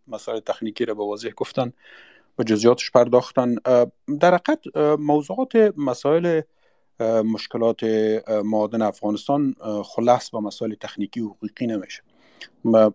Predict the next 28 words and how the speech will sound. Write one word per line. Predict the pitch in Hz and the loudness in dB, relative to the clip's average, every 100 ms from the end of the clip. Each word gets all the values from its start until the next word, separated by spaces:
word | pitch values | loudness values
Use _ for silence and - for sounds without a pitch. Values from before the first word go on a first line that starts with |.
| - | 0
ابعاد | 120 120 127 | 0 4 4
سیاسی | 120 - 110 - 123 | 2 -4 -4 -2 -4
بسیار | - 113 | -2 -2
گسترده | 104 - 107 | -4 -6 -4
داشت، | 123 147 - - | -2 -2 -4 -6
مسائل | 110 113 110 | -8 -4 -2
مافیایی، | 104 101 - 104 131 | -2 -4 -4 -4 -2
مسائل | 117 104 107 107 | -4 -4 -2 -2
حقوقی، | 92 - - 127 120 | -2 -8 -2 0 0
مسائل | 107 - 110 | -2 -2 -4
تجارتی، | 101 104 98 95 - 127 | -4 -2 0 0 0 0
مسائل | 113 - 110 113 | 0 -2 2 2
قوانین، | - 98 98 131 120 - - - | 2 -2 2 2 2 -4 -20 0
اینا | 190 277 | 4 6
همه | 226 277 | 8 8
موضوعات | 240 160 190 185 | 6 6 4 2
دست | 196 | -2
به | - | -4
دست | 180 - | -6 -4
هم | 156 190 | -4 -2
داده | 190 190 | -2 -4
بودن. | 185 180 175 - _ _ _ | -4 -4 -8 -12 _ _ _
اه، | 120 | -2
اقتصاد، | 117 113 110 - - 147 | 0 0 -2 -6 0 4
اه، | 147 143 139 - 110 | 6 6 2 -6 -8
معادن | 110 107 110 151 | -6 -4 -2 -4
افغانستان، | 120 - 104 104 131 135 | -4 -6 -8 -6 -4 -2
اه، | - | -2